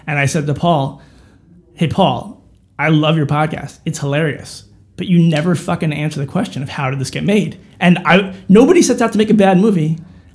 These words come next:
How, who is making these things? Who is, like, saying, "Yeah, Speed two, we don't need Keanu Reeves"? Like,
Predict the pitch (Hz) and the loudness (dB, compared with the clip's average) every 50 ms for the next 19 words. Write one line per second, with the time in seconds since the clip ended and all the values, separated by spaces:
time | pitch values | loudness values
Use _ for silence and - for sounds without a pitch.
0 | _ _ - - - - - - - - - 233 247 240 247 247 180 185 208 240 | _ _ -12 -10 -10 -10 -10 -12 -8 0 4 6 8 8 8 6 6 6 4 4
1 | 294 330 269 185 160 - - 147 135 139 - - 226 262 262 254 233 190 220 208 | 4 4 4 2 2 0 -2 -6 -6 -4 2 4 6 6 8 6 6 6 6 6
2 | 202 190 196 - - - - - - - - - - - - - - 220 226 220 | 4 4 2 -2 -12 -18 -20 -20 -20 -20 -20 -20 -20 -14 -6 -2 0 2 4 4
3 | 196 180 175 156 - - - - - - 143 196 196 - - - - - 202 185 | 4 4 4 2 0 -4 -16 -14 -4 0 2 2 4 2 0 -2 -4 -2 -2 0
4 | 160 139 190 196 156 131 131 165 202 196 170 147 131 131 - 160 135 131 135 131 | 0 4 4 2 4 2 0 0 0 0 0 -2 -2 -4 -4 -6 -6 -4 -4 -2
5 | 135 139 147 175 175 147 165 160 143 139 - - | -2 0 0 0 0 0 0 0 0 0 -2 -4